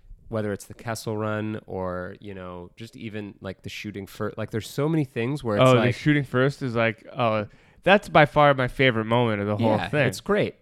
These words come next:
Speaker 1: But, but, like, there's so much stuff that's, like, a wink at fans, but also explains stuff. It's
Speaker 2: Yeah.
Speaker 1: great. Like, they're, like, you know, we meet Han Solo as a, he's, like, older. He's not old, but,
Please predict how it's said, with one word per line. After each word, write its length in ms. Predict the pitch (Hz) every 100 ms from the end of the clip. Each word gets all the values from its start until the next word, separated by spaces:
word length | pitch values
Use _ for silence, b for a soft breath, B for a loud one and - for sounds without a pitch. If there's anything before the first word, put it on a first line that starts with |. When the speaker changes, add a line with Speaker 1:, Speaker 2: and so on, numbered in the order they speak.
| -
Speaker 1:
But, 300 | 170 - 131
but, 160 | 165
like, 300 | 135 156 -
there's 180 | 151 143
so 160 | - 185
much 220 | 190 -
stuff 260 | 160 156
that's, 180 | 147 135
like, 220 | 131 117 _
a 60 | 117
wink 320 | 107 123 139
at 100 | 139
fans, 440 | - 104 107 135 120
but 160 | 131
also 360 | - 120 127 135
explains 520 | - - 107 113 131
stuff. 320 | - 160 -
It's 180 | - 123
Speaker 2:
Yeah. 80 | 120
Speaker 1:
great. 240 | 156 117 80
Like, 160 | 107
they're, 180 | 127 127
like, 300 | 123 123 - b b b b
you 100 | 143
know, 220 | 131 104 101
we 240 | 101 139
meet 200 | 160 151
Han 200 | 120 123
Solo 720 | - 131 127 110 98 98 101 _ - _ _ -
as 180 | 107 101
a, 120 | 107
he's, 180 | 101 107
like, 160 | 107 -
older. 440 | 107 107 92 90
He's 160 | 120 120
not 160 | 135 -
old, 360 | 104 92 95 120
but, 200 | 98